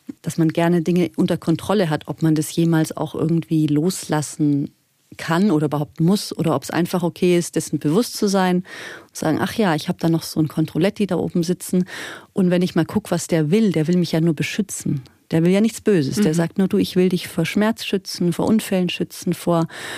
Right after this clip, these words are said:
Speaker 1: sch-, bösen Überraschungen. Ich will dich einfach nur beschützen und deswegen versucht er das halt.“ Und ich glaub, wenn man das dann so sehen kann und, ähm, ab und zu dem folgt und ab und zu halt sagt, „Okay, ich versteh das und jetzt mach ich's, jetzt spring ich trotzdem.“
Speaker 2: Ja, wenn, wenn man,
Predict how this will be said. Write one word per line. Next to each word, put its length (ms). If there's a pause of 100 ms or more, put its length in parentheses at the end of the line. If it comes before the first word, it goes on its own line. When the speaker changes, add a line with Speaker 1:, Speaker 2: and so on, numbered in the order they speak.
(140)
Speaker 1:
sch-, 300
bösen 300
Überraschungen. 580
Ich 120
will 80
dich 140
einfach 280
nur 120
beschützen 460
und 140
deswegen 480
versucht 400
er 40
das 220
halt.“ 220
Und 260 (340)
ich 120
glaub, 160
wenn 80
man 100
das 120
dann 180
so 80
sehen 340
kann 480
und, 460 (840)
ähm, 460 (160)
ab 180
und 120
zu 160
dem 160
folgt 460
und 100
ab 200
und 120
zu 160
halt 160
sagt, 240
„Okay, 280
ich 140
versteh 320
das 260
und 240
jetzt 220
mach 180
ich's, 200
jetzt 140
spring 260
ich 140
trotzdem.“ 540 (640)
Speaker 2:
Ja, 220
wenn, 220
wenn 100
man, 480